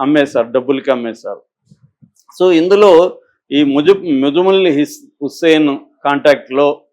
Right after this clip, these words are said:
ఎవరెవరు ఉన్నారనేది ఆరా తీశారు. ఆరా తీసి, ఆ, ముజమిల్ హుస్సేన్ కూడా మనోళ్ళు ఇక్కడ అతను హై కమిషన్లో ఒక డిప్లొమాట్గా ఉంటున్నాడు కాబట్టి అతన్ని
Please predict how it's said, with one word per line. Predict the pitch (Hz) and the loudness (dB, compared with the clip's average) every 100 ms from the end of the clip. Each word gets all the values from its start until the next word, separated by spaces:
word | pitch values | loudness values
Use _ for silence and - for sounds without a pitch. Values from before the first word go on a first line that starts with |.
| _ | _
ఎవరెవరు | 127 135 143 139 139 | -2 2 4 2 0
ఉన్నారనేది | 131 131 131 123 143 208 | -2 -2 -4 -4 -2 2
ఆరా | 139 139 | 4 4
తీశారు. | 131 110 101 90 - _ _ _ _ _ _ _ - | 2 -2 -10 -14 -16 _ _ _ _ _ _ _ 0
ఆరా | 131 170 196 | 4 6 6
తీసి, | 180 175 170 202 233 220 - _ - | 4 0 -2 -6 -6 -8 -12 _ -8
ఆ, | 151 135 131 131 127 | -2 0 0 -2 -4
ముజమిల్ | 139 151 185 190 185 | -4 -2 0 0 0
హుస్సేన్ | 156 151 - 160 151 | -2 -6 -4 -2 -2
కూడా | 139 139 180 190 | -2 2 2 2
మనోళ్ళు | 147 135 147 143 220 - _ _ _ | -2 -2 0 0 -4 -8 _ _ _
ఇక్కడ | 131 127 147 | -10 -4 2
అతను | 143 135 127 123 117 | 2 2 -4 -4 -6
హై | 120 147 | 0 0
కమిషన్లో | 175 165 165 160 147 147 | 2 0 0 -2 -2 -2
ఒక | 135 | -2
డిప్లొమాట్గా | 127 120 113 160 160 143 135 131 | -6 -8 -2 -2 0 -2 -2 -4
ఉంటున్నాడు | 123 127 135 127 | -4 -8 -6 -4
కాబట్టి | 123 123 123 214 240 _ _ _ - | -4 -4 -4 -8 -12 _ _ _ -4
అతన్ని | 135 143 190 190 156 156 151 | -2 2 2 2 2 0 -4